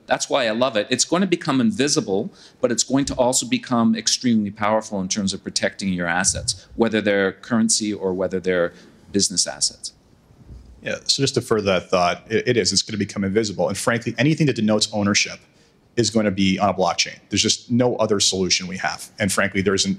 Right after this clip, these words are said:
Speaker 2: need for one 'cause that's good enough. The other thing that this opens up that we don't really, we haven't talked about is the ability to make those rights divisible.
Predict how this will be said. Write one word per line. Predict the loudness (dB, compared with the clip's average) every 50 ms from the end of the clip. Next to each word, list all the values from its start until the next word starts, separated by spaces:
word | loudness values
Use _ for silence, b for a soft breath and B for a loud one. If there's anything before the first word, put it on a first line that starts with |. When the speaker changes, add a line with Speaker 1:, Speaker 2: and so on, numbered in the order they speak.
| -4 -2 0
Speaker 2:
need | 0 0 0
for | -4 -6 -4
one | -2 -2 -2 -2
'cause | -2 -2 -2
that's | 0 0 -2 -4 -6 -10 -20 -20 -4 -2
good | -2 -2
enough. | 0 0 0 0 0 -2 -8 -16 -14 -14 -12 -14 -14 -6 -2 0
The | 0
other | 2 0
thing | 0 2 2 2
that | 2 2
this | 2 2 2 2
opens | 2 0 0 0 2 2
up | 2 2 0
that | 0 2
we | 2
don't | 4 4
really, | 4 4 2 0 -2 -8 -20 -20 -20 _ 0
we | 2
haven't | 2 2 2 0
talked | 0 0 0 -2 -2
about | 0 2 2 2 2 0 0 0
is | 0 2 2 2 2
the | 0
ability | 0 2 2 2 4 4 4 2 2 0
to | 0 0 0
make | 0 0 0 -4 -6 -6 -4
those | -2 0 0 0 0
rights | -2 -2 -2 -2
divisible. | -4 -2 -2 0 0 -2 -2 -4 -10 -16